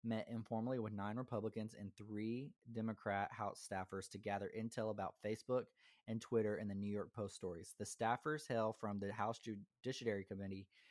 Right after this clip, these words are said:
to Rep Judy Chu's office. NetChoice lets Twitter know a bloodbath awaits in the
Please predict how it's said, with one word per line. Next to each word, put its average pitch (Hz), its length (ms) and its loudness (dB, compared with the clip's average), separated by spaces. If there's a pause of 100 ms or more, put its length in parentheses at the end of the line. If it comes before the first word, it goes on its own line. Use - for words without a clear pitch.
(180)
to 113 140 0
Rep 110 220 4
Judy 104 240 0
Chu's 104 400 -4
office. - 500 -6 (580)
NetChoice 123 600 0
lets 110 200 2
Twitter 107 300 0
know 113 400 2
a 101 100 -2 (120)
bloodbath 107 600 4 (120)
awaits 101 560 -2
in 101 100 -6
the 98 80 -4